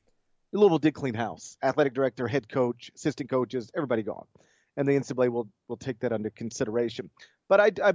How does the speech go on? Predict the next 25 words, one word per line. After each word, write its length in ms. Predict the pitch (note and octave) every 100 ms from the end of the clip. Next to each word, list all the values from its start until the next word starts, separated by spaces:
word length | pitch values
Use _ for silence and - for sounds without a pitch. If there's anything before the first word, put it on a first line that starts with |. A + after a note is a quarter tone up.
| D#3
I 80 | G3
do 140 | E3+ G#3
believe 240 | G3+ G3
a 40 |
postseason 440 | D#3 F#3 F#3 E3+ D3
ban 200 | C3+ C3
is 100 | A#2+
possible. 580 | D#3 D3 D3+ A2+ A#2+ C3 _ _ _ _ -
And 440 | E3+ E3+ E3+ D#3 _ _ _ _ _ _ _ _ _ _
it 380 | - D3+ F#3 A3
is 300 | A3 A3+ F#3+
also 320 | A#3+ D#4+ D#4
worth 240 | A#3 G#3+ -
noting 460 | G3 F#3+ F#3 D3
that 280 | C#3+ C#3+ - - _ _ _ _ _ _ _ _ - D#4+ _ A#3+ _ _ _ _ _ _
though 160 | G#3+ C#4+
these 160 | C#4+ F3+
jobs 440 | D#3 E3+ A3 E3+
are 100 | D#3
great 320 | A#2 C#3 G3
jobs, 640 | A#2+ B2 A2+ F3 G3 - - _
they 140 | D3 E3+
don't 260 | F3 A#3 -
always 580 | C3+ F#3 G#3 G3+ F#3+ D#3
just 360 | D#3 E3 -